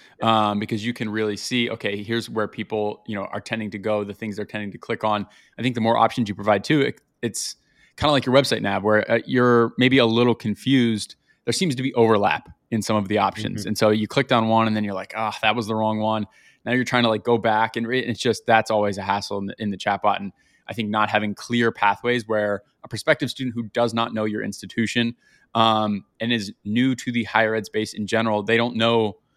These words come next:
Speaker 1: I think, even, like, the terminology. And, and for a prospective student, even, you know, who's seventeen,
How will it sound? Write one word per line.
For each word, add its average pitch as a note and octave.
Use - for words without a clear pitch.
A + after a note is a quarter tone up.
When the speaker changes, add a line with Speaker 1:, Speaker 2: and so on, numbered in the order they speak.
Speaker 1:
I A2+
think, A2+
even, A#2
like, G2
the A2
terminology. A2+
And, A#2
and A2
for A#2+
a -
prospective A#2+
student, A2+
even, G2+
you -
know, G#2
who's G#2
seventeen, A2